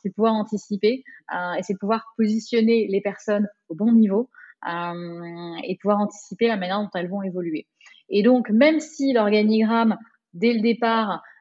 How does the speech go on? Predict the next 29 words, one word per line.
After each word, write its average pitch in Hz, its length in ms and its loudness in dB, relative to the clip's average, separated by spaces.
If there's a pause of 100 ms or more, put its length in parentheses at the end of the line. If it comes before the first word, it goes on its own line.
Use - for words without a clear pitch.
(140)
euh, 180 380 -4
est 185 100 2
assez 220 300 4
plat 240 440 4
et 190 80 0
il 190 240 -2
n'y 208 120 0
a 214 100 0
que, 247 220 -6
euh, 190 480 2
six - 320 -6
ou 220 40 -4
sept, 214 360 -2
euh, 185 560 4
cases, 220 340 2 (460)
euh, 175 380 -6
ben, 175 100 0
c'est 196 120 -2
pas 226 140 4
grave, 240 220 4 (180)
on 185 60 -6
la 202 160 4
dessine, 233 520 0 (280)
et 208 80 0
puis 247 120 0
on 233 80 6
dessine 247 420 4
celle, 247 340 4
euh, 175 60 -2